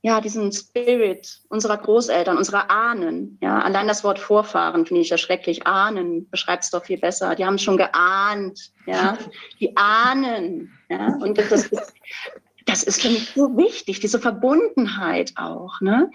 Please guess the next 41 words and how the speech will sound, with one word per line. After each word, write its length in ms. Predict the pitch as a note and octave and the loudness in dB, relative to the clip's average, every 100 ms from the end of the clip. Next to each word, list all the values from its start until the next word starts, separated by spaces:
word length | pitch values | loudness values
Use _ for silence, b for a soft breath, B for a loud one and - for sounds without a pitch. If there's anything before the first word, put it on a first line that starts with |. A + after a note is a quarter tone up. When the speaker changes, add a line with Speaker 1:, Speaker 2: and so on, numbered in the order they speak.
| B B - | B B -4
Speaker 1:
Weil 200 | G#3 A3 | -2 0
wenn 120 | B3+ | 2
man 80 | C4 | 2
das 120 | C4+ | 2
auch 140 | - A#3+ | -2 -2
mal 160 | C#4 | -2
auf 140 | A#3 - | -2 -4
der 180 | A#3+ | -2
epigenetischen 840 | A#3+ C#4+ E4 D#4+ C#4+ D4+ D4+ - C#4 | 0 0 2 4 4 4 0 -4 -4
Ebene 360 | D4 A#4+ D4 | -4 -2 -2
betrachtet, 720 | A3 - - D#3+ - F3 D#3 G3 | -2 -8 -8 -8 -10 -14 -10 -2
ne, 300 | F#3 D#4 - B B | 2 2 0 B B
wir 180 | - G#3+ | -4 -2
haben 240 | A#3 C#4 | 2 2
von 140 | C#4 B3 | 2 0
unseren 460 | C4 C4 C4 B3 - | 0 -2 -4 -8 -6
Ahnen 640 | G3+ C#4 E4 C4+ A#3 - - | -2 2 4 4 0 -4 -18
ja 220 | - A#3 A#3 | -4 -2 -2
bis 260 | A#3+ E4 | -2 -4
in 180 | - C4+ | -2 -6
ganz, 300 | C4 D#4 - | -4 -6 -6
ganz, 240 | C4+ C4 | -4 -4
in 260 | - F3 A3+ | -4 -4 -2
etliche 380 | A#3 D4 E4 C#4+ | 0 -2 -2 0
Generationen 500 | B3+ B3 A3 B3 C4 | 0 0 -2 -2 -2
zurück 260 | B3 B3 | -2 -10
haben 140 | A#3+ A#3+ | -6 -2
wir 80 | A3+ | -2
ja 160 | G#3 | 0
wirklich 300 | A#3 A#3+ G#3+ | -2 -2 -6
diese 240 | - G#3 - | -6 -2 -2
Informationen 640 | G#3+ G#3 F#3+ - G#3+ A3 | 0 -2 -2 -4 -4 -4
auch 160 | F3+ - | -8 -8
im 80 | - | -6
Körper 300 | G3 F#3+ G3+ | -4 -4 -4
gespeichert, 600 | - - F3+ G#4+ - - | -6 -4 -4 -2 -4 -6
auf 60 | |
unserer 180 | F#3+ G#3 | -4 -4
genetischen 440 | G#3+ A3+ A#3+ - - | -4 -4 -4 -4 0
Ebene, 560 | D3 D4 E3+ D#3+ G#3 - | 0 0 -2 -2 -6 -6
ja? 260 | F3 F#3+ | -4 0